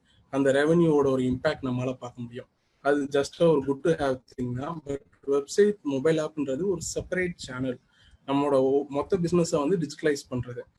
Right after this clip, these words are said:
Uh, so முன்னாடி வந்து இது website and mobile app வந்து ஒரு சின்ன பிசினஸ்,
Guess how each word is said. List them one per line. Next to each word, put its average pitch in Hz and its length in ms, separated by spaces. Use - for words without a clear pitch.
Uh, 131 260
so 127 180
முன்னாடி 156 340
வந்து 180 240
இது 180 120
website 147 400
and 151 120
mobile 143 220
app 147 140
வந்து 143 180
ஒரு 147 140
சின்ன 156 180
பிசினஸ், 127 380